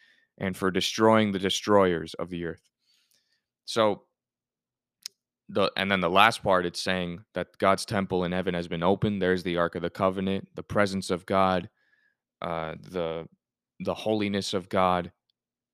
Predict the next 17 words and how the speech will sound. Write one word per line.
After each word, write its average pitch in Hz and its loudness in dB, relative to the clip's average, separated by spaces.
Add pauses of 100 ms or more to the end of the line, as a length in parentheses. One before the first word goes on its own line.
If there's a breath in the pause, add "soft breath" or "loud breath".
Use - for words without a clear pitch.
(160)
It's, - -6
it's 92 -6
been 95 0
opened 98 0 (520)
to 98 -4
us 78 -6 (200)
through 90 -4
Christ. 82 -4 (640 soft breath)
Um, 85 0 (220)
so - 0
I 131 8
think 151 0 (220)
takeaways 135 4
for 107 0
us 117 4
should 95 -6
be 113 -4